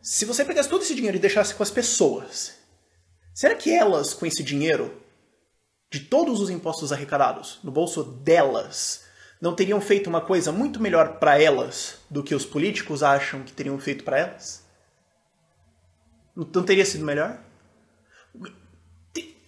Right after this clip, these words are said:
faça uma conta na sua cabeça. Quanto dinheiro você gastou, você ganhou no último ano? Dobra, porque você teria ganhado o dobro. Se você trabalha por C L T, você teria ganhado o dobro, mais ou menos. E, olha, se você,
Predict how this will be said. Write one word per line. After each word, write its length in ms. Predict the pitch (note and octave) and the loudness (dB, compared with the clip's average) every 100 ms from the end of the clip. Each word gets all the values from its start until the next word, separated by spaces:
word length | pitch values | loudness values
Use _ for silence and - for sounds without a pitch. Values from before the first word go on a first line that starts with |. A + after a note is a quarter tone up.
| _ | _
faça 260 | A#4 A#4 | 0 2
uma 120 | G4+ F#4 | 0 2
conta 340 | C4+ C#4+ C4 | 2 2 2
na 100 | A#3+ | 0
sua 160 | - A3 | 0 0
cabeça. 600 | A3+ D3+ - - - - _ _ _ _ - _ _ _ _ _ | 2 0 -4 -8 -14 -20 _ _ _ _ -20 _ _ _ _ _
Quanto 260 | D#4+ G#4 B3+ | 2 2 0
dinheiro 320 | B3 A3+ A3+ | 2 2 2
você 120 | G#3 | 0
gastou, 440 | G#3 G3+ - F#3 | 0 -2 -4 -6
você 180 | - - | -4 -2
ganhou 460 | E3 A3 D#3+ F#3 G3+ | 2 4 4 2 0
no 100 | F3+ | -2
último 340 | G3 - G#3 | 0 0 2
ano? 220 | C#3 - - _ _ _ _ - - _ _ _ _ _ _ _ | 0 -2 -14 _ _ _ _ -20 -20 _ _ _ _ _ _ _
Dobra, 500 | C#3 F#3 D3+ A#2 - - _ | 8 10 10 6 -6 -16 _
porque 160 | - D3 | -12 -6
você 160 | C#3+ | -4
teria 160 | D#3 D#3 | 0 2
ganhado 320 | E3 E3 E3+ | 4 2 0
o 40 | F3+ | 2
dobro. 220 | C#3+ C#3 | 2 2
Se 120 | F3 | -4
você 160 | E3+ F3+ | -4 -2
trabalha 280 | F3+ F3+ | 4 4
por 140 | F3+ E3 | 2 -4
C 140 | - | -4
L 100 | F3+ | -4
T, 100 | E3+ F#3 | -4 -4
você 160 | - | -4
teria 180 | - F#3 | -4 2
ganhado 240 | F3+ F3+ | 2 2
o 40 | G#3 | 0
dobro, 300 | D3 - - - - _ _ | -2 -4 -10 -20 -20 _ _
mais 200 | D3+ C3+ | -6 -4
ou 60 | C#3 | -4
menos. 480 | A#2 - - - - _ _ _ _ _ _ _ _ _ | -6 -14 -20 -20 -20 _ _ _ _ _ _ _ _ _
E, 300 | B3+ E4 - - _ _ _ _ _ _ _ _ | 2 2 -4 -16 _ _ _ _ _ _ _ _
olha, 280 | F3 C3 - - | 6 6 4 -8
se 140 | - E3+ | -10 -4
você, 340 | G#3 - - | 0 -2 -2